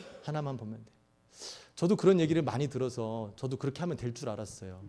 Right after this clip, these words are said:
"목회자, 하나님만 바라보면 되지. 뭐가 필요해? 어려워?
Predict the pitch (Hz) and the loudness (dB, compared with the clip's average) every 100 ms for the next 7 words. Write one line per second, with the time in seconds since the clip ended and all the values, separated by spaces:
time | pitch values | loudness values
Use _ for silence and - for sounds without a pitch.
0 | 95 _ _ - - _ _ _ - 113 | -18 _ _ -20 -20 _ _ _ -8 -6
1 | - 120 131 190 - _ _ _ _ _ | -2 0 0 -2 -10 _ _ _ _ _
2 | _ - 170 170 160 135 110 117 110 113 | _ -2 0 2 2 0 -2 -2 -2 -4
3 | 110 98 110 107 - _ _ _ _ _ | -8 -12 -14 -18 -20 _ _ _ _ _
4 | _ 107 107 139 143 147 135 110 127 - | _ -6 2 2 0 -4 -4 -4 -8 -16
5 | _ _ _ _ _ 98 110 117 156 202 | _ _ _ _ _ -4 0 2 0 -4